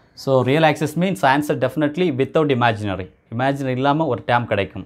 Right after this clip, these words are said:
அப்படி கிடைச்சா தான் நம்ம என்ன சொல்ல முடியும்? இதை hence prove சொல்ல முடியும். Real axis they are given clearly. Let me check, okay? So instead of Z we have to apply X plus I Y. So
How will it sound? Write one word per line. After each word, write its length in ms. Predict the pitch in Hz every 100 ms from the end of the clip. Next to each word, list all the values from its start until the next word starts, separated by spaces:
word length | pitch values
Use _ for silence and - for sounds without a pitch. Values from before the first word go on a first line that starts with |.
| -
அப்படி 160 | 120 113
கிடைச்சா 260 | 123 - 151
தான் 100 | 147
நம்ம 120 | 131 135
என்ன 100 | 135
சொல்ல 100 | 143
முடியும்? 180 | 147 143
இதை 100 | 139 127
hence 160 | 127 127 -
prove 180 | 135 143 117
சொல்ல 140 | 110 95
முடியும். 240 | 92 95 127
Real 140 | 147 110
axis 240 | - 95 113
they 80 | 113
are 60 | 107 110
given 160 | 127 113
clearly. 340 | 104 92 104 147 - - - - _ _ - 120
Let 120 | 120 113
me 100 | 120 117 -
check, 160 | 110 - 107
okay? 180 | 180 - - _ _ _ -
So 80 | 131 123
instead 260 | 127 151 143
of 120 | 127 123
Z 180 | 156 131
we 40 | 123
have 100 | 120 107
to 60 | 104
apply 220 | 135 156 147 - 117
X 40 | - 135
plus 180 | 127 117 98
I 20 | 92
Y. 40 | 95 - - _ - -
So 80 | -